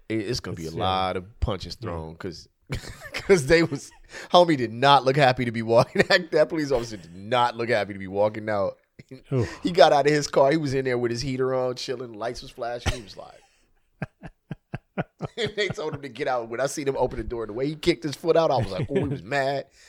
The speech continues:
Speaker 1: His supervisor just told him, "You gotta get out."
Speaker 2: <laughs> He's like, "Ah, come on."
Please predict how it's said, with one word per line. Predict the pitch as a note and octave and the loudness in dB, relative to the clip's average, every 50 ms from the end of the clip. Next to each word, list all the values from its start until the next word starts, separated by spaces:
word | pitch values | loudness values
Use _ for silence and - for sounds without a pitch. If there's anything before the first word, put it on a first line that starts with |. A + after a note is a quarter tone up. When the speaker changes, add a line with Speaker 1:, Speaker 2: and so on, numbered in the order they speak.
| _ _ - | _ _ -16
Speaker 1:
His | C#3 C3+ | -12 -10
supervisor | - D3+ C3 C#3 A#2 A2 G#2 G2+ G2 G2+ | -8 -8 -6 -6 -4 -2 -2 -2 -4 -8
just | F2+ F#2+ G2 - | -12 -12 -10 -6
told | - B2 G#2 G2+ | -2 -2 -2 -2
him, | - F2+ | -4 -8
"You | F#2 F#2 | -10 -6
gotta | G2+ F2+ F2 E2+ | -6 -6 -6 -6
get | E2 E2+ E2+ | -8 -8 -6
out." | D#2+ D2+ - - - | -6 -8 -8 -10 -10
Speaker 2:
<laughs> | - - | -8 -8
He's | D3+ C3+ - - | -8 -8 -10 -10
like, | G#2+ F2+ - - - | -12 -12 -12 -14 -16
"Ah, | G4+ - _ _ _ - | -16 -18 _ _ _ -14
come | - - F#4 - G#2 | -12 -10 -10 -12 -12
on." | F#2+ F#2 F2+ F2 E2 D#2+ D#2 D#2 D#2 - | -14 -16 -16 -18 -18 -20 -20 -20 -20 -20